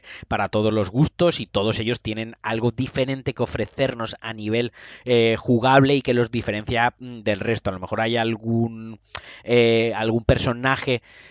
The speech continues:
eh, que sirve más para, para el zoneo, ¿no? El zoneo para luchar de cerca, otro más de lejos, otro que combina mejor con los, con los compañeros y sobre todo, lo mejor de todo es que Yamcha puede ganar putas peleas. O sea, yo me he, he ganado mogollón de peleas con Yamcha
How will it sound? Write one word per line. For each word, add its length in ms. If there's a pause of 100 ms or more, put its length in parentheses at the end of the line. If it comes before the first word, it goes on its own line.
(100)
eh, 320
que 200
sirve 440
más 220
para, 280
para 280
el 100
zoneo, 520
¿no? 100
El 60
zoneo 240
para 160
luchar 400
de 80
cerca, 440
otro 360
más 440
de 120
lejos, 360
otro 200
que 100
combina 380
mejor 280
con 220
los, 460
con 180
los 100
compañeros 400
y 100
sobre 260
todo, 280 (240)
lo 200
mejor 260
de 80
todo 400
es 140
que 200 (200)
Yamcha 420
puede 340
ganar 320
putas 440
peleas. 520 (280)
O 120
sea, 140
yo 300
me 400
he, 180
he 140
ganado 400
mogollón 420
de 120
peleas 320
con 260
Yamcha 420